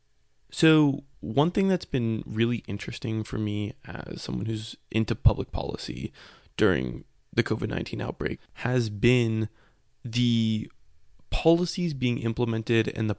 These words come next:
pushback to them, right? Obviously, we know about the protests about op-, opening up stay-at-home orders, which some people find to be repugnant, but this isn't really a conversation about that.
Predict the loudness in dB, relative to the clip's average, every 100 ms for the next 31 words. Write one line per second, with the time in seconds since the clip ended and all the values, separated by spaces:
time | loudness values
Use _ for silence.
0 | 0 4 6 4 -4 -12 -10 -10 -10 -12
1 | 2 4 4 0 0 0 2 2 0 -6
2 | -6 -6 -6 -6 -8 -8 -12 -20 -20 -20
3 | -20 -12 -6 -4 -4 -2 2 2 2 -2
4 | -4 -4 -4 -2 0 2 2 2 0 -2
5 | -6 -8 -8 -8 -8 -8 -10 -10 -10 -10
6 | -10 -10 -12 -8 -6 -6 -12 -20 -2 4
7 | 6 6 2 2 4 4 2 2 2 2
8 | 0 -2 -6 -6 -6 -8 -10 -12 -8 -8
9 | -8 -10